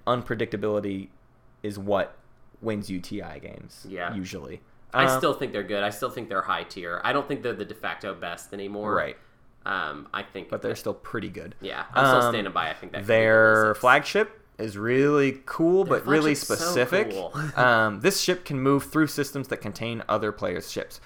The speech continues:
Speaker 1: That's cool, but it's not an entire fleet. So you're never gonna take a, like, you're never gonna jump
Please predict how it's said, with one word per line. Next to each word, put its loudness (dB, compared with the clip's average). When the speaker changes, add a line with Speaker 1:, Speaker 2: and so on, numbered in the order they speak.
Speaker 1:
That's 8
cool, 8
but 4
it's -6
not 2
an 2
entire 2
fleet. -6
So 0
you're 4
never 8
gonna 2
take 0
a, -2
like, 2
you're -2
never 6
gonna 2
jump 2